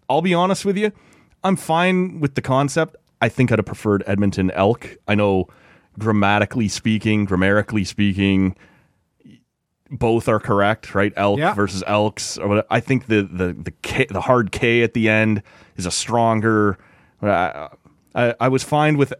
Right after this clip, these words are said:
Speaker 1: Elk, Elks. What I, I just, I think I'd have preferred the,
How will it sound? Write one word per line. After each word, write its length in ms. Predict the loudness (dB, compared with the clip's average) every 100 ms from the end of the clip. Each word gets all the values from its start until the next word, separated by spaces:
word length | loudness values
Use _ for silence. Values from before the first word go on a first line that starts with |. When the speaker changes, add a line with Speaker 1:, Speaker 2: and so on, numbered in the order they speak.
| -2
Speaker 1:
Elk, 320 | -2 -2 -6 -20 -8
Elks. 580 | -2 -2 -2 -12 -14 -10
What 180 | -2 0
I, 320 | 2 0 0 0
I 40 | 0
just, 280 | -2 -6
I 80 | -8
think 160 | -4 -2
I'd 80 | -2
have 80 |
preferred 440 | -4 -4 0 2 2
the, 300 | 0 0